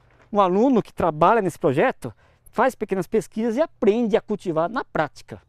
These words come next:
não é só na teoria da sala de aula. Hum? E com esse projeto também, todos os recursos que entram financiam as pesquisas desses alunos, que infelizmente, a gente, todo mundo sabe, as dificuldades financeiras da Unesp, não tem dinheiro pra financiar todas as pesquisas.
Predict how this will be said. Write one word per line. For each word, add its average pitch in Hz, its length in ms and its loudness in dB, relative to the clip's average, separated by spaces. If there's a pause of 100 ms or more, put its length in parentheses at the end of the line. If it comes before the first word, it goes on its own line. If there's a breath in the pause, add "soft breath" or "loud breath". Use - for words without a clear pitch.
(300)
não 143 80 -2
é 143 60 -4
só - 180 -6
na 156 80 -2
teoria 151 340 -2
da 139 80 -8
sala 147 180 -10
de 156 100 -4
aula. 107 240 -6 (720)
Hum? 139 140 -4 (840 soft breath)
E 254 80 4
com 269 200 4
esse 233 220 -2
projeto 208 280 2
também, 233 320 -2 (240)
todos 254 240 4
os - 120 -14
recursos 180 300 -6
que 190 140 -4
entram 196 360 -4
financiam 233 560 -4
as - 80 -6
pesquisas 208 480 -4
desses 185 280 -6
alunos, 220 520 -10 (400)
que 214 120 -6
infelizmente, 226 920 -2 (280 soft breath)
a 127 120 0
gente, 143 120 -4
todo 156 140 0
mundo 151 100 -2
sabe, 151 340 0
as 139 300 0
dificuldades 143 380 -4
financeiras 139 260 -6
da 165 80 0
Unesp, 208 360 -4
não 311 120 -6
tem 202 220 -2
dinheiro 170 240 -4
pra 160 80 -6
financiar 170 320 -6 (120)
todas 185 240 2
as - 80 -8
pesquisas. 110 560 -10